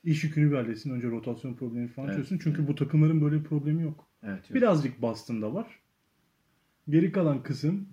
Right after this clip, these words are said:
Speaker 1: Toronto'da hani biraz Marc Gasol sorunu olabilir ama sistemi çok oturmuş.
Speaker 2: Hı hı.
Speaker 1: Ee, ince işlerle artık oynayacak koçlar var yani. Hani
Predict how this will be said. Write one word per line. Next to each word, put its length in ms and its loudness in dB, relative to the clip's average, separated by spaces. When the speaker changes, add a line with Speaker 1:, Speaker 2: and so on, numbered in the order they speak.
Speaker 1:
Toronto'da 580 -2
hani 200 -4
biraz 200 2
Marc 280 -4
Gasol 240 -2
sorunu 400 -4
olabilir 400 -4
ama 360 -2
sistemi 440 -4
çok 240 -2
oturmuş. 680 -2
Speaker 2:
Hı 60 -10
hı. 220 -6
Speaker 1:
Ee, 400 -10
ince 320 2
işlerle 480 2
artık 480 -6
oynayacak 580 -2
koçlar 360 -6
var 180 -10
yani. 260 -12
Hani 220 -12